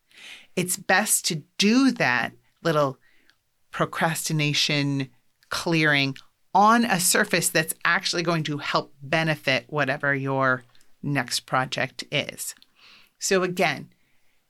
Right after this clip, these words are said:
is this a studio table? Is this a sewing table? Is this your bedside table? Is this your counter in your kitchen?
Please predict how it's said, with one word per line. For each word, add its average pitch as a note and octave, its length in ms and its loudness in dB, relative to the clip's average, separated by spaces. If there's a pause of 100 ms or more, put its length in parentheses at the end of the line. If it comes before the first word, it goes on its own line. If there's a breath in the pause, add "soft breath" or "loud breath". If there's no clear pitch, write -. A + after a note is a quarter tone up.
(140)
is E3+ 180 -2
this F3+ 240 2 (100)
a F3+ 140 2
studio F#3 500 2
table? D#3 460 0
Is D#3 180 -4
this F3 160 -2
a F#3 60 -2
sewing F3 480 0
table? D#3 480 0
Is D#3 140 -6
this D#3 180 -2
your F3+ 100 0
bedside G3 480 0
table? E3+ 360 0
Is D#3 180 -6
this D3+ 200 -4
your D3+ 200 -4 (160)
counter G3 400 0
in F#3+ 120 2
your F3 100 0
kitchen? F3+ 440 -2